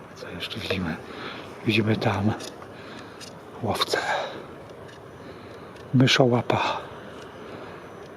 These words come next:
Myszołap Milka w akcji. Węży, węży. Teraz nie węży,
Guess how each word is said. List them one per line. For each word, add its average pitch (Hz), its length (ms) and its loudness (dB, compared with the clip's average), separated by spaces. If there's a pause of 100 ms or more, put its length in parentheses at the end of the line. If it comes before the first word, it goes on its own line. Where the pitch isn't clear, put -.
(1500)
Myszołap 120 540 6
Milka 127 380 8 (1200)
w 107 60 0
akcji. - 380 -2 (3250)
Węży, 101 420 -2
węży. 92 380 -4 (240)
Teraz 107 320 0
nie 123 120 6
węży, 117 440 2